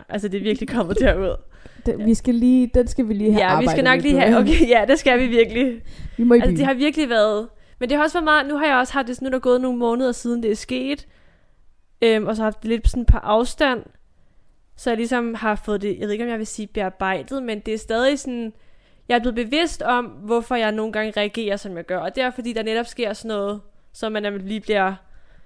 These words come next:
Speaker 1: pisset på, så nu bliver min mur bare endnu højere, og så gør det bare sværere at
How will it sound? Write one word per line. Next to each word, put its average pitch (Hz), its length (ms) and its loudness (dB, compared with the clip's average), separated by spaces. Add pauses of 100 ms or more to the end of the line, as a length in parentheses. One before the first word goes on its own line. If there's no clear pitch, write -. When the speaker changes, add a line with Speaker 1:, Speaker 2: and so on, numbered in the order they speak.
(220)
Speaker 1:
pisset 247 400 4
på, 214 380 0
så 220 220 -6
nu 220 120 -4
bliver 226 180 -4
min 214 280 -6
mur 220 180 0
bare 196 340 -4 (180)
endnu 233 240 -2
højere, 180 300 -2
og 202 100 -6
så 220 100 -8
gør 208 100 -2
det 202 180 -6
bare 196 160 -4
sværere 202 680 -4
at 185 60 -8